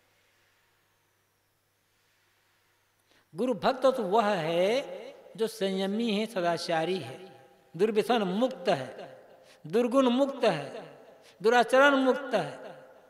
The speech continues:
वो गुरु से दीक्षा लिया हो या ना लिया हो, वो असली गुरु भक्त है।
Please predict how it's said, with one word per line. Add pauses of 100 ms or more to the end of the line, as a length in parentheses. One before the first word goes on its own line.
(600)
वो
गुरु
से
दीक्षा
लिया
हो
या
ना
लिया
हो,
वो
असली
गुरु
भक्त
है।